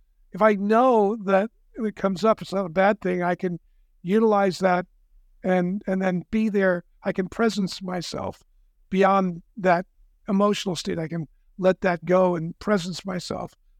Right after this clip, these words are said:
as you did with your family and the other family. But then it's a, it's a, this guy Schuck said, "Law and order was put in place 'cause the ultimate expression of envy is murder." So,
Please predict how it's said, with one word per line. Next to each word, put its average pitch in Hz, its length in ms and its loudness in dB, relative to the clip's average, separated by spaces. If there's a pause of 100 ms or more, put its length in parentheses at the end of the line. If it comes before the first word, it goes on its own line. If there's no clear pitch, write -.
as 190 280 0
you 180 120 -2
did 170 300 0
with 175 180 -8
your 160 120 -2
family 208 500 -4
and 180 240 -2
the 202 140 -2
other 226 160 -2
family. - 260 -14 (800)
But 190 140 -2
then 226 160 2
it's 277 220 -2
a, 208 120 2
it's 254 280 -2
a, 190 240 -2 (960)
this 190 240 -4
guy 220 220 2
Schuck 240 560 -4
said, 180 400 0 (340)
"Law 220 380 2
and 226 120 0
order 214 300 2
was 165 160 -4
put 202 180 -4
in 190 80 -4
place 208 260 0
'cause 196 200 0
the 220 140 -2
ultimate 262 640 2 (300)
expression 214 580 -2
of 185 140 -2
envy 202 380 -2
is 160 160 -6
murder." 160 360 -4 (840)
So, 185 280 2